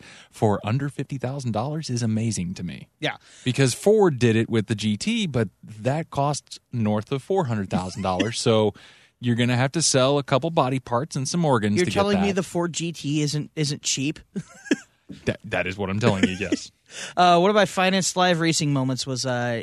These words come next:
Speaker 2: at five A M or so this year at the twenty-four was, uh, watching the, uh, the Corvette just absolutely lose it, uh, going into turn, uh, one at Daytona, or was it turn two? Whatever the one, the hairpin onto the, uh, infield course, lose it in the rain, and you saw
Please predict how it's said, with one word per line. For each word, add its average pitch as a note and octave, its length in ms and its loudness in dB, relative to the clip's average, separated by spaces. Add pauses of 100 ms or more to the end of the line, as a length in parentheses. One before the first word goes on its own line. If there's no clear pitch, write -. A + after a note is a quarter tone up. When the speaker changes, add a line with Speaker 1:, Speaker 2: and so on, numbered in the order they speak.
Speaker 2:
at B2+ 240 -6
five C#3+ 320 -2
A C3+ 180 -2
M C#3+ 220 -2
or C#3+ 80 -2
so D3 280 -4
this C#3+ 260 -4
year C#3+ 140 -6
at D#3 80 -8
the F3 80 -10
twenty-four D#3+ 560 0
was, D3 260 0
uh, C3 160 2
watching C3+ 380 -2
the, D3 200 -2
uh, C#3+ 120 0 (380)
the G3 100 2
Corvette B3 560 2
just D3+ 260 -4
absolutely F#3 600 0
lose F3 600 0
it, B2 240 -6 (100)
uh, C#3 280 2
going D3+ 300 0
into D3+ 180 -2
turn, D#3+ 380 -2
uh, D3 200 2
one D3+ 280 0
at C3+ 80 -6
Daytona, C#3 480 -2
or - 20 -2
was D#3 140 -4
it D3+ 80 -16
turn D3 200 -6
two? C3 160 -6
Whatever A#3 320 2
the E3 160 4
one, D3 280 -2
the C#3+ 80 -2
hairpin E3 340 -2
onto C3+ 220 -6
the, A#2 180 -4 (520)
uh, A#2+ 320 2 (300)
infield C#3 480 -2
course, C#3 300 -2 (600)
lose F#3+ 380 4
it E3+ 180 0
in F#3 160 0
the F3 120 4
rain, F#3+ 380 4
and D#3+ 200 0
you E3+ 160 -2
saw E3 420 2